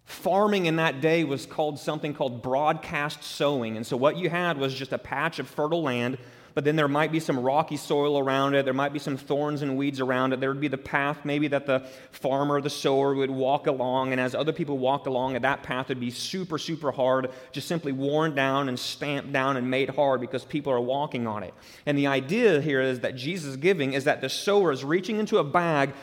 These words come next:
and he's just throwing out seed, throwing out seed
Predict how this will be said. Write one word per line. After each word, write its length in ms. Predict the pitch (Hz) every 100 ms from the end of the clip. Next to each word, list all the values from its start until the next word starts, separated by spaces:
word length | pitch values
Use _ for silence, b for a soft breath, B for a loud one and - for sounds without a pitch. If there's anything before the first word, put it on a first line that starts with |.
| B
and 100 | 151
he's 140 | 156 156
just 180 | -
throwing 480 | - 151 156 175 165
out 220 | 139 139
seed, 460 | - - 131 98 92 - b b
throwing 480 | - 147 151 170 160
out 200 | 147 131
seed 480 | - - 131 104